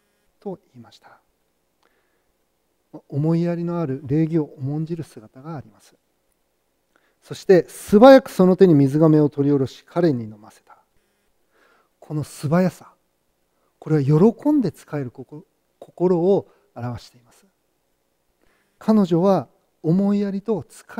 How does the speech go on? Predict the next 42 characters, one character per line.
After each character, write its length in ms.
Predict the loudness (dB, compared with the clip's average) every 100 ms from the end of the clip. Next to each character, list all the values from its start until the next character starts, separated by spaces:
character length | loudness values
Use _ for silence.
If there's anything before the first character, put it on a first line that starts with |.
| -6
え 60 |
る 80 | -8
心 360 | -12 -14 -10 -8
に 200 | -8 -10 _ _ _ _ _ _
満 220 | -8 -8
ち 40 | -8
た 160 | -12
人 240 | -12 _ -20
で 100 | _
し 80 | _
た。 180 | -20 _ _ _ _ _ _ _ _ _ _ _ _ _ _ _ _ _ _ _ _ _ _ -8
そ 100 | -6
し 80 |
て 380 | 4 4 4 -4 _
彼 300 | 0 4 4
女 180 | 4 4
は 260 | 6 4 0 _ _ _ _ _ _ _ -20 -18
頼 340 | -8 -2 2 4
ま 140 | 4
れ 120 | 2
た 140 | 0 -2
こ 120 | -4
と 160 | -14 -12 -4
以 120 | -2
上 380 | 2 2 4 0
に 320 | 0 -2 -6 _ _ _ _ _ _ _ _ _ -4
や 160 | 0
っ 60 | 0
て 120 | 2
あ 80 | 2
げ 100 | 4
た 120 | 2
い 60 | 2
思 260 | 0 -2
い 40 | -2
の 100 | -6
あ 60 |
る 60 | -10
人 160 | -16 -20
で 100 | _
し 80 |
た。 180 | _ -20